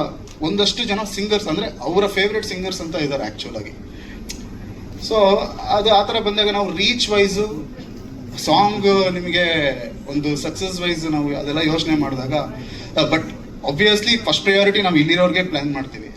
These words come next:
So ಅದು ಎಲ್ಲೋ ಹಂಡ್ರೆಡ್ ಪರ್ಸೆಂಟ್ ಸಿಗದೇ ಇದ್ದಾಗ ನಾವು ಅಲ್ಲಿ ಹೋಗ್-, ಹೋಗೋ ಒಂದು ಅವಶ್ಯಕತೆ ನಮಗೆ ಬರುತ್ತೆ ಅಷ್ಟೇ.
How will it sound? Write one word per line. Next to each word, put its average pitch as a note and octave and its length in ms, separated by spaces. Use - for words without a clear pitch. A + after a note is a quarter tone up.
So E3 280
ಅದು E3+ 340
ಎಲ್ಲೋ D#3 260
ಹಂಡ್ರೆಡ್ A3 320
ಪರ್ಸೆಂಟ್ G#3 280
ಸಿಗದೇ E3+ 300
ಇದ್ದಾಗ D#3 220
ನಾವು D#3 180
ಅಲ್ಲಿ B2+ 140
ಹೋಗ್-, B2 380
ಹೋಗೋ C#3 180
ಒಂದು C#3+ 520
ಅವಶ್ಯಕತೆ F#3 460
ನಮಗೆ B2 280
ಬರುತ್ತೆ - 240
ಅಷ್ಟೇ. - 380